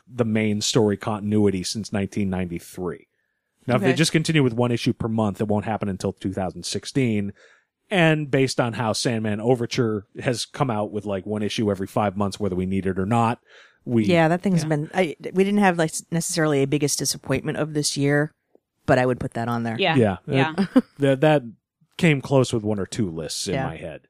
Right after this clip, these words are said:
Speaker 1: And, and the only reason it didn't is because apparently an issue came out, I think, this week.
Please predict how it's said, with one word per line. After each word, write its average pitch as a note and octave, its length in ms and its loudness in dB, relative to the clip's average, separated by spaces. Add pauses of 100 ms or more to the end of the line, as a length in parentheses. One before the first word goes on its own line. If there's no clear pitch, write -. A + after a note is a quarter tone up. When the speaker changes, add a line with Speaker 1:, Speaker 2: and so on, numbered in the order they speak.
(140)
Speaker 1:
And, A#2 220 -6
and C#3 80 0
the D3 80 6
only C#3+ 140 6
reason C3 200 2
it G#2 180 -6
didn't B2+ 360 0
is G#2+ 180 -6
because A2+ 300 -4
apparently A2+ 500 -4
an G#2 80 -4
issue G#2+ 240 -2
came G#2+ 260 -6
out, G2+ 240 -4
I G2 80 -14
think, F#2+ 280 -10
this G2 200 -8
week. G#2+ 380 -4